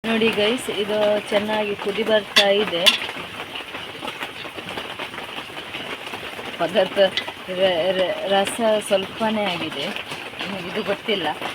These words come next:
ಇದು ಸಾಕಾಗ್ತದಿಲ್ವಾ ಅಂತ. ಸಾಕಾಗ್ಬೋದು, ಏನು ಇದು ಕೂಡ ಸ್ವಲ್ಪನೇ ಇರೋದಲ್ವಾ. ಈ ಗೈಸ್ ಕರೆಕ್ಟ್ ಆಯ್ತು, ನಾನು ಸಾಕಾಗುದಿಲ್ಲ ಅಂತ ಎನಿಸಿದ್ದೆ ರಸ,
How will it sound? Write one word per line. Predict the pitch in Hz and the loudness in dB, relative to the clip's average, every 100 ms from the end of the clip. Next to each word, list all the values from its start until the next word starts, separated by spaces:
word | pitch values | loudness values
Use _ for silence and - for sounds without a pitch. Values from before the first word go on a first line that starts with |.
| - - - | -6 -6 -4
ಇದು | 185 | -4
ಸಾಕಾಗ್ತದಿಲ್ವಾ | 180 180 180 180 - 170 160 151 151 | 0 0 0 -6 -6 -6 -6 -4 -4
ಅಂತ. | 151 151 | -6 -8
ಸಾಕಾಗ್ಬೋದು, | 170 165 226 311 262 196 175 160 190 247 | 0 2 4 2 2 0 -2 -2 -4 -2
ಏನು | 175 170 | -4 -4
ಇದು | 170 196 208 | -6 -6 -4
ಕೂಡ | 180 | -4
ಸ್ವಲ್ಪನೇ | - 170 165 202 185 160 | -4 -8 -2 -2 -2 -6
ಇರೋದಲ್ವಾ. | 151 139 139 147 160 - - - - - _ _ _ _ _ _ | -6 -4 -6 -4 -6 -6 -8 -8 -10 -10 _ _ _ _ _ _
ಈ | 254 | 2
ಗೈಸ್ | 208 214 254 - | 4 2 2 0
ಕರೆಕ್ಟ್ | 190 196 - 247 | 2 2 2 4
ಆಯ್ತು, | 208 214 220 190 | 6 6 4 0
ನಾನು | 185 185 185 190 190 | 2 2 2 -2 -2
ಸಾಕಾಗುದಿಲ್ಲ | 185 202 185 - 233 214 196 196 185 | -2 0 -2 2 0 2 0 0 0
ಅಂತ | 185 185 196 | -2 -2 -2
ಎನಿಸಿದ್ದೆ | 196 220 254 190 190 | -2 -2 -4 0 2
ರಸ, | 180 190 - | 2 0 0